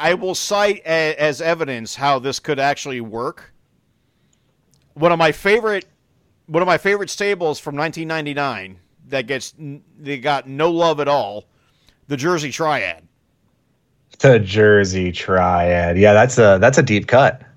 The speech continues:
Speaker 1: Oh, it, it, oh God, I loved the Jersey
Speaker 2: I think
Speaker 1: Triad.
Speaker 2: the reason the Jersey Triad didn't grow is because the full-blooded Italians were there at the same time, right? Like, it's like when,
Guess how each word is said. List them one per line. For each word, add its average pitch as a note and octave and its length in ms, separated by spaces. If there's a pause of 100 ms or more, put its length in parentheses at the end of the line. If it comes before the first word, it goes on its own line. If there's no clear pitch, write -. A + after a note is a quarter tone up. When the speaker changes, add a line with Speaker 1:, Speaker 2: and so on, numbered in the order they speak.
(140)
Speaker 1:
Oh, C#3 300
it, C#3+ 160
it, C3+ 380
oh G#2 420
God, - 320
I C3+ 120
loved A2+ 580 (100)
the G2+ 80
Jersey G2 160
Speaker 2:
I F#3 100
think A#3 220
Speaker 1:
Triad. G#3+ 140
Speaker 2:
the F3 240
reason G3 220
the F#3+ 100
Jersey E3+ 360
Triad D3+ 480
didn't C#3 320
grow A#2+ 380
is C3+ 100
because B2 680
the A#2+ 120
full-blooded B2 520
Italians A#2 520
were G#2+ 100
there G#2+ 140
at G#2 100
the F#2 80
same G2 360
time, G2 500
right? F#2+ 420
Like, F#2+ 300 (220)
it's A#2 140
like C#3+ 140
when, C#3 300